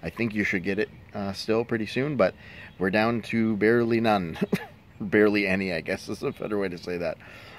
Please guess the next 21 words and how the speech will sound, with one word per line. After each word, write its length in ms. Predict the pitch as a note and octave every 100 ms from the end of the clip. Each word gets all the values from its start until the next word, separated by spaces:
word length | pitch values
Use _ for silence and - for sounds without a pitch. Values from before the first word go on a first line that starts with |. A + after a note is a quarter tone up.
| -
So 180 | - B2
thank 220 | A#2 D#3+
you, 100 | E3+
thank 220 | D#3 D3+ C3
you, 80 |
thank 240 | C3 C3+ A#2+
you, 280 | A#2+ A2 -
everyone. 720 | A#2 B2 A2 F2+ D#2 D2+ E2+ -
Um, 320 | F2 F2+ F2 F2
I'm 200 | F#2 F#2
so 540 | - A2+ A2+ A#2+ C3
incredibly 600 | G#2+ G#2 A2 G#2+ G#2 G2
excited, 640 | F#2+ - F#2+ F#2 F#2 F2+ - - - -
um, 440 | E2+ E2+ E2+ E2+ -
and 140 | F2+ F2+
humbled 460 | F#2+ F2+ F2 E2+ - - - - -
that, 340 | F2+ F2+ E2+ - - - - -
that 220 | F#2+ E2+
this 180 | F2+ -
has 140 | E2+
happened. 420 | G2+ A#2 - C#2